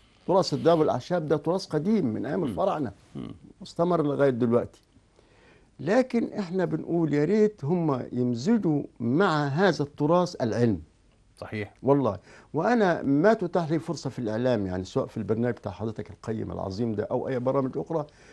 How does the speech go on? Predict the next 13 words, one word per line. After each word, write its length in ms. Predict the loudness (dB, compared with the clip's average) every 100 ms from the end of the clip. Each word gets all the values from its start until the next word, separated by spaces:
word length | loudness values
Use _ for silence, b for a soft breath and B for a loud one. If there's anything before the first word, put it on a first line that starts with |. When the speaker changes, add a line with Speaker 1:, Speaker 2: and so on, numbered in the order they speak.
| b b 0
Speaker 1:
إلا 300 | 2 0 0
وأنادي 1040 | -2 0 2 4 4 4 4 2 2 -2 -8 _ _ _ 0
أن 200 | 2 4 4
يكون 480 | 0 -2 0 0 -2
في 240 | -4 -6
كلية 540 | -4 -2 0 2 0 -4
الطب 400 | -6 0 0 -2 -10 -10 -8 -4
برانش، 920 | -2 2 2 0 -2 -6 -16 -18 -20 -20 _ _
برانش 680 | -6 2 2 2 -2 -10 -20 _ _ _ _
للأعشاب 1600 | -4 2 2 2 -6 _ -10 -8 -6 -8 -8 -8 -8 -8 -6 -6
الطبية، 440 | -6 -16 -14 -14 -16 _ -20 -20 -20 -10
لأنها 320 | -4 -2 4
دواء 340 | 8 10 8